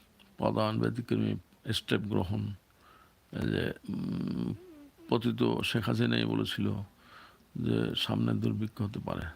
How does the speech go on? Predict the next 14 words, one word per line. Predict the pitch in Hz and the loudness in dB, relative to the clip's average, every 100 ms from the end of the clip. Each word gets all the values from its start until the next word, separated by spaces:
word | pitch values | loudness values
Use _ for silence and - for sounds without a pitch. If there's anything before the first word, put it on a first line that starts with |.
| - | -2
তোর | 120 | 0
বাপে | 120 135 143 | 4 2 2
তো | 131 | 2
দুর্ভিক্ষ | 113 110 95 - | 2 4 2 0
করেছিল। | - 101 95 - 98 - - - - - | 0 0 -2 -6 -8 -12 -16 -16 -16 -4
তো | - | 2
মা-, | 131 127 120 151 | 4 4 2 0
মাঝখানে | 143 123 - 135 139 127 | 2 2 0 0 2 2
ছেলেরা | - 127 123 120 113 110 107 | 0 0 2 0 -2 -4 -4
আন্দোলন | 120 117 117 113 | 0 2 2 2
করে | 110 110 104 | 2 2 2
টোরে, | 104 104 | 2 0
হুম, | 107 - - 151 123 76 - _ _ - - - - - - - - _ - | -4 -6 -2 0 0 -2 -10 _ _ -6 -6 -8 -18 -20 -20 -20 -20 _ -4
ওকে, | 127 110 120 117 | -2 2 2 2